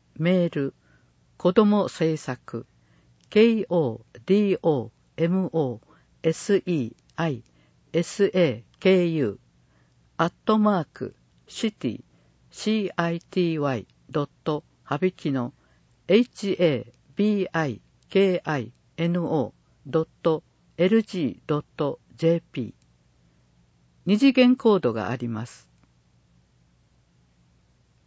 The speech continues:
催し、一項目あります。一、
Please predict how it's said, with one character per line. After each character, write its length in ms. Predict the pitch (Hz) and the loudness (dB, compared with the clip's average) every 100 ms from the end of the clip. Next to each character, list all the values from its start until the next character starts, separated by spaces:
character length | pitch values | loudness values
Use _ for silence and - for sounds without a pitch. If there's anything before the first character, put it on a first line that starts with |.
| _ _ _ _ _ _ | _ _ _ _ _ _
催 500 | 170 202 226 202 185 | 0 4 4 4 0
し、 380 | 185 - 151 - _ _ _ _ _ _ _ _ | -4 -8 -8 -8 _ _ _ _ _ _ _ _
一 300 | 190 - 240 | -4 -2 -6
項 260 | - 226 202 | 0 2 2
目 380 | 143 - - - | 0 -4 -10 -4
あ 100 | 120 | -4
り 140 | 123 | -2
ま 180 | 123 123 | -4 -6
す。 240 | - - _ _ _ _ _ _ _ _ _ _ _ _ _ _ _ _ _ _ _ _ _ _ _ | -8 -16 _ _ _ _ _ _ _ _ _ _ _ _ _ _ _ _ _ _ _ _ _ _ _
一、 280 | - - 156 | -16 -10 -10